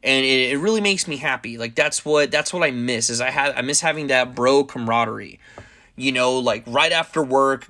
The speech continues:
going, you know, going down to the nearest bar and just having a couple drinks.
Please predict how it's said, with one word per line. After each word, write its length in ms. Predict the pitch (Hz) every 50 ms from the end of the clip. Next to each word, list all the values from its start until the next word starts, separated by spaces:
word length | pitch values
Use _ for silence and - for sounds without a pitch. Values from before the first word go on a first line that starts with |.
| 143
going, 500 | 123 135 143 147 147 147 147 143 143 131
you 60 | 131 120
know, 120 | 120 117
going 340 | 120 - 135 139 147 143 131
down 280 | 123 135 131 127 127
to 120 | 123 - 131
the 60 | 120
nearest 320 | 120 120 120 123 117 -
bar 220 | - 117 113 113 113
and 80 | 113
just 120 | 110 117 -
having 220 | 127 123 120 117
a 40 | 113
couple 280 | 117 - 110 - 110 104
drinks. 400 | - 120 117 - _ - -